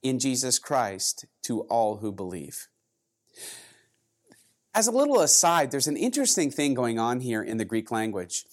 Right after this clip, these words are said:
Um, I, as, as I always say, you don't need a seminary degree, you don't need to take Greek class in order to understand the Bible. But there are always little,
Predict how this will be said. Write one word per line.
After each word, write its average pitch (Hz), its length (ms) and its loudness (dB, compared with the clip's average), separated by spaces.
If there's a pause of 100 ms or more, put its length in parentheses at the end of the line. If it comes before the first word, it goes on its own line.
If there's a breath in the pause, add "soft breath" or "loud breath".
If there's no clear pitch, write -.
(460 loud breath)
Um, 135 360 4
I, 147 140 -4 (100)
as, 139 360 4
as 135 120 0
I 139 120 6
always 127 240 4
say, 110 160 2
you 131 180 0
don't 196 160 0
need 196 120 2
a 160 60 2
seminary 151 540 2
degree, 139 320 0
you 139 60 2
don't 165 160 0
need 170 140 0
to 165 60 -2
take 139 260 -2
Greek 127 200 -2
class 120 320 2
in 127 80 -2
order 120 120 0
to - 140 -6
understand 107 400 -4
the 101 60 -2
Bible. 92 340 -4
But 135 220 -6
there 185 140 2
are 156 80 0
always 262 340 0
little, 240 720 4